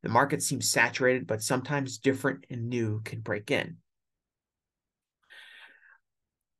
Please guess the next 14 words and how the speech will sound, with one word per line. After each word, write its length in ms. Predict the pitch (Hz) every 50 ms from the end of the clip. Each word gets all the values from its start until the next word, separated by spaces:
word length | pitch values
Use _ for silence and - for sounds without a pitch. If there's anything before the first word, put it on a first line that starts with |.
| _ _ -
I 100 | 185 208
think 340 | 208 - 262 220 180 165 156
n-, 280 | 131 131 135 135 - _ _
the 220 | - 131 - 135 131
main 240 | 135 147 151 156
reason 340 | 147 143 139 135 135 131 123
New 120 | 117 120 113
Japan 360 | 110 110 110 117 113 110 110
Pro 140 | - 113 107
Wrestling, 680 | 107 107 104 - - - 110 101 101 101 101 98 98 107 _ _ _ _ _ _ _ _ _ _ _
uh, 400 | - 113 110 101 90 78 - - - - _ _ _ _ _ _ _ _ _ _ _
broke 420 | 120 113 135 139 123 117 120 -
out 300 | 135 - - 165 - - - _
in, 240 | - 131 123 120 113